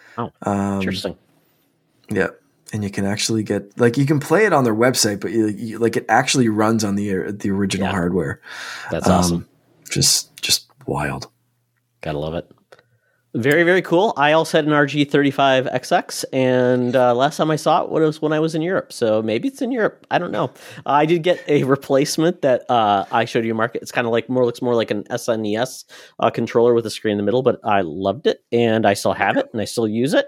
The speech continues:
Speaker 1: It's fun. Uh, so I like that. The year of
Speaker 2: Nice.
Speaker 1: the, uh, you know, retro em-, emo devices is definitely twenty twenty-three. So, uh, if you like that,
Speaker 2: Yep.
Speaker 1: buy one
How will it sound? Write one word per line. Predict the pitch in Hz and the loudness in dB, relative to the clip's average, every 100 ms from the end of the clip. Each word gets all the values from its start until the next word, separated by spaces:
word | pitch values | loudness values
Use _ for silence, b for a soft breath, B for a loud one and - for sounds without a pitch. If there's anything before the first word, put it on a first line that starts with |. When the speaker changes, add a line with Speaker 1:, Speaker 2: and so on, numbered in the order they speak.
| - | 0
Speaker 1:
It's | 127 - | -4 -2
fun. | - 101 - b b b | -4 -4 -4 b b b
Uh, | 113 98 | 0 0
so | - 123 | 0 2
I | |
like | 120 123 | 2 2
that. | 98 - | -2 -4
The | 113 | -2
year | 135 139 | 2 2
of | 120 | 0
Speaker 2:
Nice. | |
Speaker 1:
the, | 123 113 107 | -2 0 2
uh, | 104 101 101 98 _ _ _ _ B B B | 4 6 6 2 _ _ _ _ B B B
you | 107 104 | -8 -6
know, | 87 | -4
retro | 92 123 - 135 127 127 | -4 -4 -2 0 2 2
em-, | 117 117 120 - | 0 -2 -4 -6
emo | 120 117 131 151 | -4 -2 0 0
devices | 160 170 175 196 180 - | 0 0 -2 -2 -2 -4
is | - 113 | -4 -4
definitely | 98 95 110 - 87 92 95 90 B B - | -4 0 0 0 -6 -4 -6 -6 B B -4
twenty | 113 | -4
twenty-three. | - 69 - - - | -2 -12 -12 -10 -8
So, | - - - - | -8 -8 -8 -4
uh, | 113 98 | 0 0
if | - | 0
you | 113 | 2
like | 113 - | 2 4
that, | 165 | 2
Speaker 2:
Yep. | - - _ - | 0 -10 _ -6
Speaker 1:
buy | 139 | -2
one | 143 160 | -2 -4